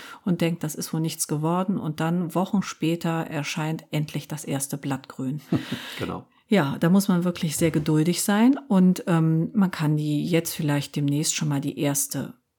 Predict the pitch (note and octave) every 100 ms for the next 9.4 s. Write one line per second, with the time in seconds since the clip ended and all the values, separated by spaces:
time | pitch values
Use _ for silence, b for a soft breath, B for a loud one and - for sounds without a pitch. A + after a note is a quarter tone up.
0 | - C3+ C#3 - G3+ D#3+ C#3+ C#3 - -
1 | - C#3 F#3+ C4 - F3 D3+ D3 D#3+ E3
2 | C#3+ C#3 C3+ F#3 - F3+ D3+ C#3 D3+ F3
3 | D#3+ - C#3 C#3 C#3+ C#3+ C#3+ C#3+ - E3
4 | E3 E3+ C#3 C3 C#3+ F3 D3+ C3+ F#3 -
5 | D#3+ D#3 D3 C#3+ - C#3+ C#3+ B B B
6 | - D#3 - C#3 D#3+ - - - - -
7 | - - B2 - F#2+ - F#2 - G#2 F#2+
8 | - F2 F2 E2+ F2 F2 - E3+ D#3+ D3+
9 | - D3 C#3+ D3